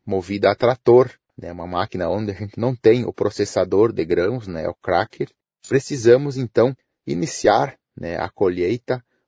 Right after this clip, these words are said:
um pouco antes, né, fazermos, é, essa colheita um pouquinho antes para termos uma maior quantidade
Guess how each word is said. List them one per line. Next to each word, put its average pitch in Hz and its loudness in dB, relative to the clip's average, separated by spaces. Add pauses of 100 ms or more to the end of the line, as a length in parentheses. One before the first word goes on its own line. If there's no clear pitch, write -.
um 123 -4
pouco 123 4
antes, - 0 (120)
né, - -18
fazermos, 98 -6 (220)
é, 92 -4
essa 110 -6
colheita 98 0
um 113 -6
pouquinho 120 -2
antes 127 -2
para 135 0 (400)
termos 131 0
uma 120 -2
maior 110 4 (480)
quantidade 123 0